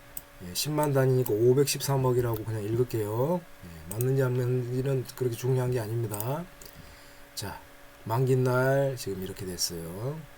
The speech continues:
예, 아시죠? 자, 그러니 주식을, 예,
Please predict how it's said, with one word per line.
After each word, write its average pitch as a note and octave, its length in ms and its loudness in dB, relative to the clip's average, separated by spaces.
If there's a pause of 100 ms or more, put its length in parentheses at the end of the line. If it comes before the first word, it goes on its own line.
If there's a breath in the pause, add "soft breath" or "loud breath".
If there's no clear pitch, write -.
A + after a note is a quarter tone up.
(160)
예, D2 420 -18
아시죠? C3 380 -4 (2000 loud breath)
자, G2+ 460 0
그러니 D3+ 500 4
주식을, C3+ 800 4 (640)
예, F2 260 -10